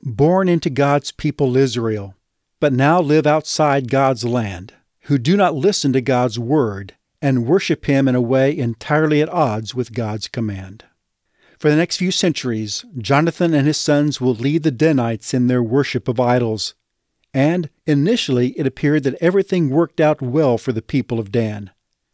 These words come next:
But people don't always reap the harvest of sin immediately. Their city will be one of the two cities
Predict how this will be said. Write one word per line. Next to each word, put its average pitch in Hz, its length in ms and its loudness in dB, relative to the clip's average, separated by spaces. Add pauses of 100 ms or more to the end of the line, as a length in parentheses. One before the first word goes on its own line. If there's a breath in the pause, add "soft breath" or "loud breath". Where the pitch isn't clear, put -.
But 131 180 0
people 175 320 0
don't 175 260 0
always 165 500 2
reap 156 320 0
the 151 120 -2
harvest 165 500 0
of 165 80 -4
sin 107 600 -2
immediately. 123 880 -2 (640)
Their 143 260 2
city 175 340 2
will 156 140 0
be 170 140 2
one 147 260 2
of 160 60 -4
the 151 80 -6
two 185 280 -2
cities 131 460 0